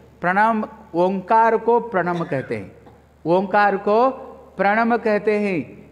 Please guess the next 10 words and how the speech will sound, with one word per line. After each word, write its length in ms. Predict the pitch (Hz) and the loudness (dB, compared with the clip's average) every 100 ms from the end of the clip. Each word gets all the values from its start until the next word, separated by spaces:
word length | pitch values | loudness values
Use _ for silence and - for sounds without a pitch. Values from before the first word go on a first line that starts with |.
| - | -10
इसलिए 240 | 175 220 | -4 -2
जो 300 | 208 233 226 180 | 2 0 0 0
ओंकार 500 | 202 214 247 247 240 | 2 2 2 2 0
शब्द 380 | 220 196 165 | -2 -4 -2
है, 440 | 240 233 190 190 220 - - - | -2 0 0 0 -2 -4 -18 -10
उसमें 460 | 190 196 214 220 - | -8 -6 -6 -6 -4
अ, 460 | 170 185 208 226 220 - - | 0 2 2 0 -6 -20 -12
उ 320 | 170 190 226 220 - | -2 2 2 0 -2
और 160 | 160 165 | -2 -2
म, 440 | 143 151 170 147 | -6 -4 -2 -2